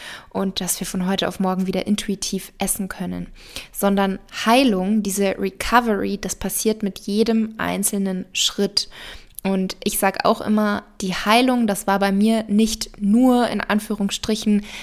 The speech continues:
dass ich dann damals nach meiner extremen Phase, wo ich ja auch Periodenverlust hatte,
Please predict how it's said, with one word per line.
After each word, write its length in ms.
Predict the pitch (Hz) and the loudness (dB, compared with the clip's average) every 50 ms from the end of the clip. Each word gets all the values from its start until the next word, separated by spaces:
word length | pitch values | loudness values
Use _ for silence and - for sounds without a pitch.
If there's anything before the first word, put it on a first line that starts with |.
| - - | -8 0
dass 220 | - 208 202 - | 0 2 2 2
ich 100 | - 196 | -2 -2
dann 240 | - 208 190 185 185 | -2 0 0 0 0
damals 640 | 180 185 180 196 208 208 208 208 202 208 - - - | 2 2 2 4 4 4 4 2 2 0 -2 -2 0
nach 240 | 185 190 196 - | -2 -2 0 0
meiner 320 | 208 202 196 190 190 190 - | 0 0 0 0 0 -2 -2
extremen 480 | 190 - - - - 196 196 202 190 | -4 -4 -6 -6 -4 -2 -2 -2 -2
Phase, 400 | - - - 202 208 202 202 196 | -2 0 2 4 4 4 2 0
wo 80 | 190 190 | -2 -4
ich 80 | 185 - | -4 -2
ja 100 | 190 180 | -2 -2
auch 100 | 180 - | 0 0
Periodenverlust 840 | - 202 190 185 190 202 214 220 208 - 196 185 190 190 - - - | 0 0 0 -2 0 2 2 2 2 0 -2 -4 -4 -4 -6 -6 -4
hatte, 320 | 190 185 - 202 208 214 | -4 -2 0 0 0 0